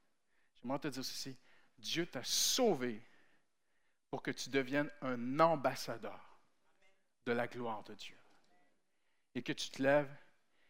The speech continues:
et que tu puisses dire autour de toi, « Hey, il y a des autels dans ma vie. À tel moment dans ma vie, ça allait pas,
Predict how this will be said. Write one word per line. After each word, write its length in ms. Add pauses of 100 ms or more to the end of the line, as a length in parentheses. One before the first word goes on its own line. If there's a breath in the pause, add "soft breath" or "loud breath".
(260)
et 60
que 100
tu 160
puisses 200
dire 200
autour 240
de 100
toi, « 320 (760 soft breath)
Hey, 200 (600)
il 60
y 20
a 40
des 220
autels 260
dans 120
ma 140
vie. 140 (1700)
À 100
tel 220
moment 240
dans 100
ma 140
vie, 120
ça 180
allait 120
pas, 340